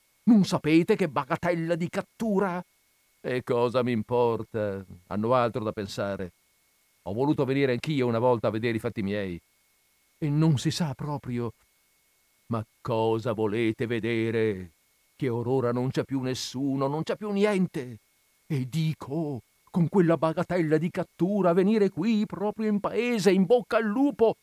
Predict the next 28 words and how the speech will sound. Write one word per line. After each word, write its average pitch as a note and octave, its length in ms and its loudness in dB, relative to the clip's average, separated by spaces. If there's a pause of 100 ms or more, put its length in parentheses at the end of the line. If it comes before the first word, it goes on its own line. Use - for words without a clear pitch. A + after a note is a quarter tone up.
(160)
c'è B3+ 200 0
giudizio." A#3+ 880 0 (760)
"Fate G#2+ 320 -6
a F#2+ 60 -4
modo A2+ 320 -6
d'un A2+ 200 -6
vecchio A2+ 480 -4
che A#2 120 -6
è A2 40 0
obbligato A#2 540 -4
ad A#2 80 -4
averne A2+ 320 -4
più A#2+ 120 -8
di A2+ 100 -6
voi A#2 360 -2 (240)
e D#3+ 100 0
che C#3+ 140 -2
vi B2+ 120 -4
parla B2 360 -6
per A#2+ 160 -6
l'amore B2+ 400 -4
che A#2+ 120 -8
vi A#2+ 100 -8
porta. A#2+ 540 -8 (520)
Legatevi G#2+ 800 -6
le G#2+ 100 -2
scarpe G#2+ 560 -6
bene A#2+ 500 0